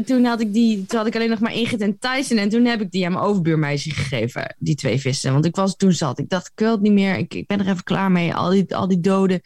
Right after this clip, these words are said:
Ik wil even rust." Toen heb ik ze aan het overbuurmeisje gegeven. Die heeft toen de hele aquarium veranderd. Want ik had een, een schedel en ik had een schatkistje. Ik had allemaal leuke dingen erin.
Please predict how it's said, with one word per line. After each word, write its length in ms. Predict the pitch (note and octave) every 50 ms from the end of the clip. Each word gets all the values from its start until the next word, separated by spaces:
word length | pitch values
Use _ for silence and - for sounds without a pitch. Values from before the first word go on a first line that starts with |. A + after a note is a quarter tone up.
| - - - - - - - -
Ik 120 | - G3 F3+
wil 200 | F#3+ G3 G3 C#3+
even 260 | G#2+ F#3 - F#3 E3+
rust." 300 | F3 F3 F3 - - - - - - - - _ _
Toen 120 | - G#3+
heb 100 | A3 A3+
ik 60 | - A#3
ze 20 |
aan 60 | G3+
het 180 | G3 - - A#3
overbuurmeisje 540 | C#4 C4 B3+ C4+ B3+ B3 A#3+ A#3+ A#3 A#3 A#3
gegeven. 340 | - - B3 A#3 A#3 A3
Die 100 | G#3+ G#3+
heeft 120 | G3 G3 G3
toen 100 | G3 F#3+
de 60 | E3+
hele 720 | E3+ F#3 G3+ A3 A3+ A3+ A3+ A3 A3 G3+ G3 G3 F3+ E3 E3+ -
aquarium 580 | F3+ D#3+ F3 - - F#3 F#3 G3 G3+ G#3 G3+
veranderd. 320 | F#3+ F#3 G3 G#3 A3 G#3 F#3+
Want 140 | F#3 D#3+
ik 120 | D#3+ D3+ -
had 160 | C#3 C3+ -
een, 160 | C3+ C3 C3 C#3
een 160 | - - C3
schedel 640 | - - - C3+ C3+ C#3 D3 D3 D3+ D3 C#3+ D3+
en 80 | C#3 C3+
ik 120 | C3+ C3+
had 120 | C3 B2 -
een 80 | C3
schatkistje. 600 | - - C#3 C#3 C#3+ - - D3 C#3 C3+ - -
Ik 80 | C#3 -
had 140 | C#3 C#3 C3+
allemaal 200 | C3+ C#3+ D3 C#3+
leuke 280 | D3 C#3+ C#3+ C#3 C#3+
dingen 260 | C3+ C3+ C3 C3+ C3
erin. 360 | B2+ A#2+ B2+ B2+ A#2+ C3 E3+